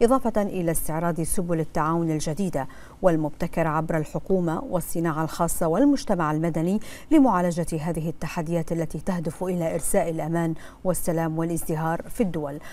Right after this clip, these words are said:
خصوصا في ظل التحديات العالمية التي تمر فيها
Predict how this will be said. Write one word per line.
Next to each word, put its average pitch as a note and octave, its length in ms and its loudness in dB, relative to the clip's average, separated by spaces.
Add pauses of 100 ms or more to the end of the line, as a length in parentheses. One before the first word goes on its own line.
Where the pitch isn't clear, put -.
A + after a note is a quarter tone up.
(120)
خصوصا F3+ 520 0
في E3 160 -4
ظل D#3+ 180 0
التحديات D#3+ 600 -4
العالمية D3+ 720 0
التي D3 260 -6
تمر E3 340 -2
فيها D#3+ 380 -2